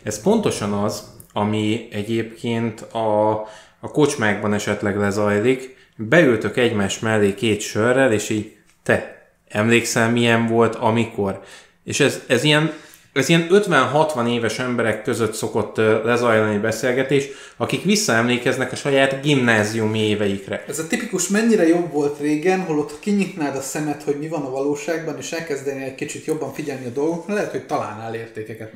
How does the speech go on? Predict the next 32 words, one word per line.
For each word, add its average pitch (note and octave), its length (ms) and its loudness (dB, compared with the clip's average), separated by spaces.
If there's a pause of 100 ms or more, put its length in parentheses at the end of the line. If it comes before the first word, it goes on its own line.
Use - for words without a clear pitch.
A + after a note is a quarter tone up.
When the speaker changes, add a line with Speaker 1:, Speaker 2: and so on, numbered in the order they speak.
Speaker 2:
most - 220 -20
is. - 240 -20
Speaker 1:
Ö, C#3 400 4 (160)
egyébként D#3+ 520 2
a, D3 440 2 (560)
nem D#3 140 2
is G#3 120 4
csak - 160 -2
az, A#2+ 140 0
hogy, A2+ 200 0
ö, A2+ 240 4
mennyivel B2 400 2
jobb A2 220 2
volt G#2 220 2
régen, G#2+ 420 0
a, G#2 520 0
a A2 40 -2
minden A2+ 460 2
jobb F#2+ 240 -4
volt G2+ 220 -4
régen G2 300 -6
itt, - 180 -8
ez A2 100 0
a G#2+ 260 4
Speaker 2:
Igen, F3+ 80 4 (120)
Speaker 1:
megfogalmazás G#2 480 4
Speaker 2:
igen, D3 140 4
Speaker 1:
a - 40 2
Speaker 2:
igen, - 180 2
Speaker 1:
lényeges. C3 180 0
Speaker 2:
igen, B2 180 -2
igen, A#2+ 180 -8